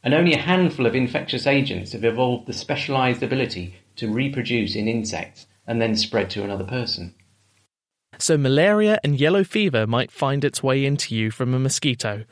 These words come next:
Speaker 2: but at least H I V won't. Cheers for the answer, Peter. And if you worked up a sweat listening to that, you might be interested in our question for next week coming in from James in Australia.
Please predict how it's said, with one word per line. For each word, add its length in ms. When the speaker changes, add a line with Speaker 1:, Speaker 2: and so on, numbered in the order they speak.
Speaker 2:
but 100
at 120
least 320
H 220
I 120
V 220
won't. 440
Cheers 260
for 80
the 120
answer, 260
Peter. 440
And 120
if 120
you 80
worked 280
up 100
a 40
sweat 320
listening 340
to 100
that, 340
you 120
might 200
be 160
interested 400
in 140
our 120
question 400
for 100
next 360
week 240
coming 240
in 100
from 200
James 380
in 120
Australia. 640